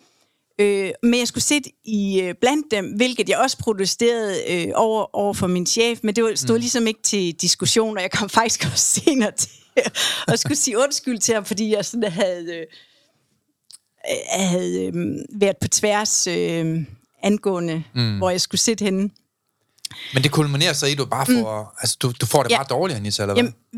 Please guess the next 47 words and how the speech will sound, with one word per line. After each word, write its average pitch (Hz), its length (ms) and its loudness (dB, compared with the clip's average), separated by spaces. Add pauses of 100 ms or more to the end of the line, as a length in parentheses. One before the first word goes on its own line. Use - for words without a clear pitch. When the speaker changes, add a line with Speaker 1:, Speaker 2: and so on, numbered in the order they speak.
Speaker 1:
virkelig. 269 400 0 (400)
Speaker 2:
Mm. 202 60 4
Speaker 1:
Øhm, 196 680 0 (520)
altså, 220 180 2
mine 233 240 2
fysiske 262 760 0
kollegaer, 240 380 0
de 247 120 0
var 240 60 2
virkelig 233 420 -2
trætte 208 340 2
af 208 60 -2
mig, 202 160 -2 (100)
og 196 320 0
at - 140 -4
det, 214 120 -2 (200)
det 220 120 4
er 254 140 4
faktisk 240 340 0
sådan, 226 260 0
at, 185 320 -4 (880)
at 180 120 -2
jeg 196 100 4
selv 262 300 2
ser 247 200 2
mig 233 120 0
ud 269 140 0
fra, 208 320 2
at 185 120 -6
jeg 226 100 4
er 254 40 4
en 233 120 -4
sjov, 240 480 0
altså, 190 220 -2
folk 247 280 2
var 220 100 2
jo 196 80 -2
vant 220 220 0
til - 100 2
at 202 100 -8
vente 269 180 2 (100)
på 220 80 2
mig, 202 260 -2
til 208 200 -2
vi 214 60 -2
sk-, - 400 -4
altså, 202 260 0